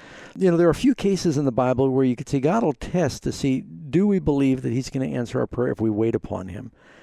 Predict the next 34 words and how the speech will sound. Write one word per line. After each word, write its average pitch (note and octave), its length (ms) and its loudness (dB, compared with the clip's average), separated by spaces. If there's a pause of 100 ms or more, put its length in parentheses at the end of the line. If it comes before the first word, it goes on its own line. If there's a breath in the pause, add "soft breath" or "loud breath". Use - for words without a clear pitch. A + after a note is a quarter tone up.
(300 loud breath)
Sometimes E3+ 540 0
we C#3 80 4
become C#3+ 320 0
impatient. C3+ 540 -2 (280 loud breath)
Saul D3+ 560 2 (140)
lost B2+ 300 2
patience, A#2 520 -2 (520)
waiting B2+ 320 0
for A#2 160 -4
Samuel B2+ 420 0
to G#2+ 120 -2
come A2 360 -4 (160)
during A2+ 460 -2
a G#2 120 -4
battle, G#2+ 460 -2 (500 soft breath)
and G#2+ 280 -2
he G#2+ 100 2
offered A#2+ 300 2
sacrifice. G#2+ 560 -2
He C#3 100 -2
was C3 100 -2
being C3 220 -2
tested. C3+ 420 -4
If F#2+ 100 -4
he C3+ 80 -2
had B2 100 0
waited, B2+ 520 0
he G2 100 -4
would A#2+ 120 2
have A2+ 100 0
had A#2 120 0
a A2+ 40 0
marvelous D#3+ 680 0
victory. F2+ 480 -6